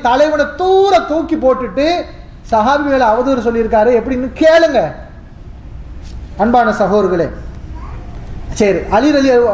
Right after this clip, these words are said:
அப்பாஸ் ரலியல்லாஹு ஆட்சி அதிகாரம் பேராசைப்படல. அலி ரலியல்லாஹு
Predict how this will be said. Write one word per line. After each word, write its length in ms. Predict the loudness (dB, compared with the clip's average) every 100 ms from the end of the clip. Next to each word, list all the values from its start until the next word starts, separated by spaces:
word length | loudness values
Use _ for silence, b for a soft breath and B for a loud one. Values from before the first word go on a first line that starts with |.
| -2 -8 -8 -8 -6 -4
அப்பாஸ் 340 | 2 2 2
ரலியல்லாஹு 420 | 2 0 4 4 2 -2 -10 -16 -4 -2
ஆட்சி 200 | 0 2 2
அதிகாரம் 380 | 4 4 2 -2 -8 -16 -8 0
பேராசைப்படல. 640 | 2 2 2 0 0 2 2
அலி 100 | 2
ரலியல்லாஹு 480 | 4 4 2 2